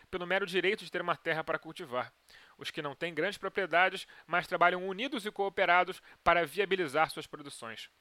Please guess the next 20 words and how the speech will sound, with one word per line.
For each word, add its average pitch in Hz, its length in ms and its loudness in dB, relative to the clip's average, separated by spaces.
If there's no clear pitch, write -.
Não 160 160 -6
se - 140 -8
trata 165 440 4
de 165 140 -8
um 185 80 -2
ato 196 180 6
de 185 120 -6
caridade, 170 580 4
mas 151 240 -2
de 156 80 -10
solidariedade 196 680 2
proletária. 131 580 -6
Como 156 220 -10
sempre, 202 440 -4
paz 190 220 8
entre 202 180 -10
nós, 160 320 0
guerra 139 200 2
aos 139 100 -4
senhores. 127 440 -6